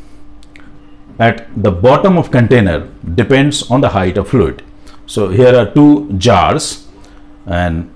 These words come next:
uh, they are hollow jars from both the ends. Uh, balloons have been tied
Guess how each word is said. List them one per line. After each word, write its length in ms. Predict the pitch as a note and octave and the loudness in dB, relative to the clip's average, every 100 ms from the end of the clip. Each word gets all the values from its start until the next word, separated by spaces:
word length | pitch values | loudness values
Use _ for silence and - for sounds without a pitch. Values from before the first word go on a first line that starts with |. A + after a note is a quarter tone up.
| - | -12
uh, 200 | F2+ D#2 | -8 -6
they 140 | E2 A#2 | 0 0
are 80 | A2 | 2
hollow 280 | B2 D3 B2+ | 2 4 2
jars 380 | G2+ F2 F2+ - | 2 0 -2 -6
from 240 | G#2 E2+ | -6 -2
both 140 | G#2 F2+ | -2 0
the 60 | |
ends. 460 | E2+ G2+ G#2 - - - - - - - | 0 -2 -4 -12 -20 -20 -20 -20 -20 -12
Uh, 300 | E2 D2+ D2 - - F#2+ | -6 -6 -8 -14 -14 -10
balloons 880 | F2 A#2+ C#3+ D#3+ D#3+ C#3 - - - | -2 2 4 4 2 0 -6 -12 -6
have 140 | G#2 | -2
been 220 | G#2+ G2+ | -2 0
tied 380 | G2 G2+ G#2 | 0 0 0